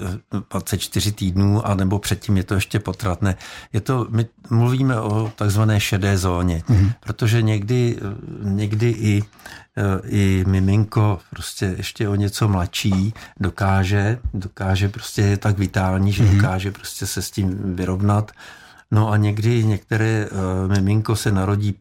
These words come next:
Speaker 1: po té hranici dvacet čtyři týdnů, ale protože třeba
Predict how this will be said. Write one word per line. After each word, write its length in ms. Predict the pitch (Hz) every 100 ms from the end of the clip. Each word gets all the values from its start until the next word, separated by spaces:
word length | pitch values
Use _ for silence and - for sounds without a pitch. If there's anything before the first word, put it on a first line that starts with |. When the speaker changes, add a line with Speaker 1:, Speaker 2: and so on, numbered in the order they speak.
| _
Speaker 1:
po 120 | 101 92
té 200 | - 101
hranici 500 | 104 90 95 - 101
dvacet 260 | 90 -
čtyři 340 | 101 - 98 98
týdnů, 500 | - 92 98 95 110 - - -
ale 200 | - 92
protože 440 | 92 98 117 104 104
třeba 400 | - 110 110